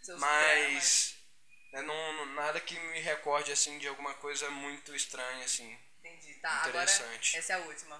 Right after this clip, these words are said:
Speaker 1: prometo. Qual que é o maior objetivo da sua carreira?
Speaker 2: O maior objetivo da minha carreira é poder ter conforto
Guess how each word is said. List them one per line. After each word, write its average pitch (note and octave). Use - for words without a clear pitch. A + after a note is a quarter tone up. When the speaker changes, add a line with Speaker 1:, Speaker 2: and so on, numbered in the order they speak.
Speaker 1:
prometo. E3
Qual G3
que A#3
é A3+
o G#3+
maior G#3+
objetivo A3+
da G#3+
sua G#3+
carreira? F#3
Speaker 2:
O -
maior D3+
objetivo E3+
da D3+
minha D3+
carreira D3+
é C#3+
poder C#3
ter D3+
conforto D#3+